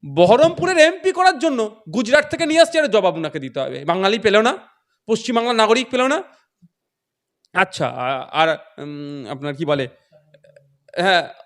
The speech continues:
রাজ্যসভার এমপি, কখনো অহমিয়া, তো কখনো ভিন্ন রাজ্য থেকে আসছে। কেন আমাদের রাজ্যে সেই, সেই ক্যাপাবিলিটি, ক্যাপাসিটির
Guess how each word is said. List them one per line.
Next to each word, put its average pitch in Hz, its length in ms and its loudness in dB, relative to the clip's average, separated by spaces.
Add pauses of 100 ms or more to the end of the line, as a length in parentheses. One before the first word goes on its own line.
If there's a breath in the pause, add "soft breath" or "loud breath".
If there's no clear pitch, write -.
(280)
রাজ্যসভার 285 500 2
এমপি, 233 360 -2 (1400)
কখনো 214 260 4
অহমিয়া, 233 560 6 (800)
তো 202 80 -2
কখনো 240 360 0
ভিন্ন 202 280 -4
রাজ্য 170 260 0
থেকে 151 200 -6
আসছে। 143 200 -4
কেন 196 180 -8
আমাদের 156 260 -6
রাজ্যে 156 220 -6
সেই, 175 340 -12 (300)
সেই 190 140 -12
ক্যাপাবিলিটি, 185 540 -2
ক্যাপাসিটির 175 760 -6